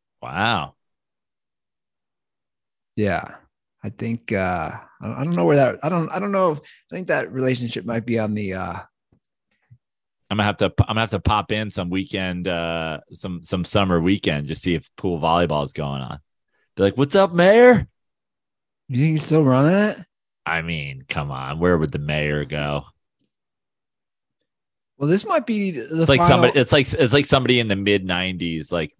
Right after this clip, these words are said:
Speaker 1: taking a couple months off from watching baseball and being like, "Yeah, we got, we should go down to, let's go down to an Orioles game, see if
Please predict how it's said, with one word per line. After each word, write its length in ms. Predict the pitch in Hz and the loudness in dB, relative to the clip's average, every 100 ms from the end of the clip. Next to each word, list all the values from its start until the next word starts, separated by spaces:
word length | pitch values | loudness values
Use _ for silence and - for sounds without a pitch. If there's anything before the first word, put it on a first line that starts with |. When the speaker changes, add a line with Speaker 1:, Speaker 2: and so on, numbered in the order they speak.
| - | -4
Speaker 1:
taking 260 | 101 90 | -2 0
a 60 | 87 | -2
couple 460 | - 85 85 80 - | -2 -2 -2 -4 -10
months 320 | 90 85 80 | -6 -4 0
off 240 | 85 80 - | 0 0 -2
from 120 | 82 | -4
watching 340 | 80 78 82 | -4 -4 -6
baseball 680 | 73 78 80 87 76 73 - _ _ _ - | -4 -6 -4 -2 0 -2 -6 _ _ _ -12
and 80 | 95 | -4
being 160 | 101 | -2
like, 240 | 92 90 98 | 0 -2 -2
"Yeah, 140 | 208 | 0
we 100 | 175 | 0
got, 160 | 220 - | 0 -2
we 60 | |
should 100 | - | -4
go 80 | 208 | -4
down 240 | 196 196 190 | -2 -4 -2
to, 60 | |
let's 880 | 156 131 127 117 _ _ _ _ - - | -2 -2 -4 -8 _ _ _ _ -14 -8
go 80 | |
down 180 | 180 170 | -4 -2
to 60 | 135 | -2
an 80 | 110 | 2
Orioles 400 | 139 220 151 95 | 4 6 4 2
game, 280 | 104 95 | -4 -4
see 220 | 90 143 117 | -6 -4 -4
if 180 | - | -6